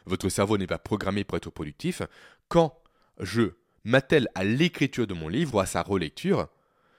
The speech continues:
je fais en sorte de caler l'écriture ou la relecture durant une phase ultradienne,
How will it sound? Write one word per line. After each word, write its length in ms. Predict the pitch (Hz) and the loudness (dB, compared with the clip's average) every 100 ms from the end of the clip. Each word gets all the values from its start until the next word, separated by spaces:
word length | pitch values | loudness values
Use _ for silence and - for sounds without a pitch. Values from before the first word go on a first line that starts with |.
| _ | _
je 180 | 90 98 | -4 -2
fais 180 | 95 170 | 0 2
en 100 | 135 | 2
sorte 340 | - 110 - | 2 -2 -2
de 140 | 95 107 | -6 -4
caler 380 | - 107 110 - | 0 0 0 -2
l'écriture 640 | 95 123 - 117 - 117 | -2 -2 -2 -6 -2 -2
ou 40 | 95 | -2
la 80 | 80 | -4
relecture 520 | 87 78 - 165 - | -4 -6 -6 -6 -4
durant 380 | 92 90 139 - | -2 -2 -2 -4
une 180 | 92 85 | -8 -8
phase 400 | - 98 127 80 _ _ _ - | -4 -4 -4 -8 _ _ _ -8
ultradienne, 560 | 101 - 107 95 73 | -8 -2 -2 -2 -6